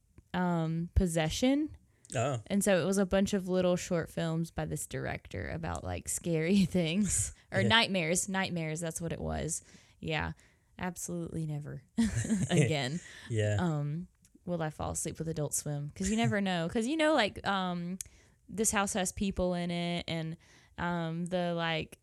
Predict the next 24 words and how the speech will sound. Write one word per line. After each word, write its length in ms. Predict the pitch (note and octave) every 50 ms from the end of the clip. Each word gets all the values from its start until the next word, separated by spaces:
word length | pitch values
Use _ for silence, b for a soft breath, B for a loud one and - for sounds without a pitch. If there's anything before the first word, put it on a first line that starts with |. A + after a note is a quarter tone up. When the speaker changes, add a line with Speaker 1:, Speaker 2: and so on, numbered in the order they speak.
| _ _
Speaker 1:
allergy 460 | - E3 E3+ F3 F3+ F#3+ F3+ F#3+ G3
commercial 800 | F3 - - F#3+ F#3 F3+ F3+ F3 - - F#3 F3 F3 E3+ F3 F3
film, 500 | F3 - - F3+ F3+ F3 F3+ F3 F3 F3+
short 280 | F3+ - - F#3+ F3+ -
films, 400 | - F3 E3+ E3+ E3+ F3 F3+ E3
they 140 | E3+ F3+ F#3 F#3+
were 80 | F#3+
Speaker 2:
Mm-hmm. 100 | F3+ E3+
Speaker 1:
all 340 | D#3+ D#3+ D#3+ D#3+ D#3+ D#3+ -
on, 400 | - D#3 D#3 D3+ D3 D3+ D3+ E3+ - -
on 160 | D#3+ D#3+ E3
that 180 | D#3 - -
late 200 | D#3+ D#3 D3+ -
night 320 | D#3+ D3+ D#3 - - - - _ -
Speaker 2:
Yeah. 220 | - - - G#2 G#2
Speaker 1:
spot. 300 | G#2 - D#2+ D#2 E2 - - b b b b b b b b b b b
Um, 300 | D#3+ E3 D#3+ D#3 E3 - -
anyways, 300 | D4 D#4+ B3 F3+ E3+ - -
I 120 | - B3 A#3
digress. 840 | F#3+ F3 - - - D#3+ D#3+ - - - - - - D#3 - - - -
Speaker 2:
<laughs> 0 |
Speaker 1:
<laughs> 640 | - C#4 D#4+ D4+ D4 C4 A#3 A#3 C#4+ A3+ C4+ A#3 A3 - _ _ _ _ B B B B B B B A#3+ - -
But, 320 | G3+ G3 A3 A3 G#3 F#3 -
um, 640 | G3+ G3+ G3 F#3+ F#3 F3+ F3 F3 F3 F3 F3+ G3 -